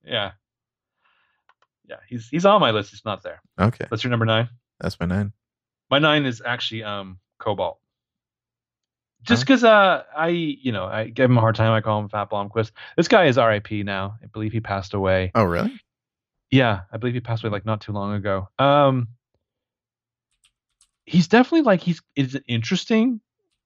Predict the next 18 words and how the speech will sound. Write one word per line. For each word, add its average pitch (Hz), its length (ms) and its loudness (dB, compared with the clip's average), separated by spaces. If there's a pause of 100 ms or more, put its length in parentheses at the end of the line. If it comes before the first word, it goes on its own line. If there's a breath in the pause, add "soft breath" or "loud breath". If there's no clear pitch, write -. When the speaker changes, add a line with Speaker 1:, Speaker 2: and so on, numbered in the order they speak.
(100)
Speaker 1:
villain. 196 520 6
There's 160 160 4
just 185 160 0
not 160 180 4
a 147 60 6
lot 127 260 0 (200)
there. 113 380 -2
Like, 104 180 -4
he's, 120 260 0
he's 123 200 0
more 127 180 4
of 113 60 0
a 113 60 2
caricature 113 580 0
of 151 80 0
a 160 60 -2
bad 147 280 -2
guy. 156 340 0